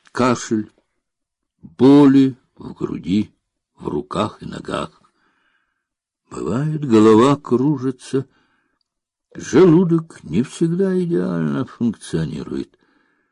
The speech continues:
Моча шалит. Вот такие дела,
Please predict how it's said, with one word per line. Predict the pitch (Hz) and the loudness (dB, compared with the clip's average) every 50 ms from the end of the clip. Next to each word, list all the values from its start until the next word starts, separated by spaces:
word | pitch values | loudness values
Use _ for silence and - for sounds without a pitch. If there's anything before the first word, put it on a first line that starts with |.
| _ _ _ _ _ _ _ _ _ _ _ | _ _ _ _ _ _ _ _ _ _ _
Моча | 185 180 151 160 220 269 - - - 226 208 165 123 | -12 -8 -6 -4 -6 -6 -8 -8 -8 -6 -6 -6 -6
шалит. | - - - - - - - - - 65 - _ _ _ - - - _ _ _ _ _ _ _ _ _ _ _ _ _ _ _ _ _ _ _ _ _ _ _ _ _ | -8 -12 -16 -14 -14 -14 -12 -10 -12 -12 -12 _ _ _ -20 -20 -20 _ _ _ _ _ _ _ _ _ _ _ _ _ _ _ _ _ _ _ _ _ _ _ _ _
Вот | - 156 165 160 - _ _ _ | 2 2 2 2 -2 _ _ _
такие | - - - - - - 135 120 | -10 -10 -10 -8 -10 -10 -10 -10
дела, | - - - - - 85 - | -10 -12 -12 -12 -12 -14 -16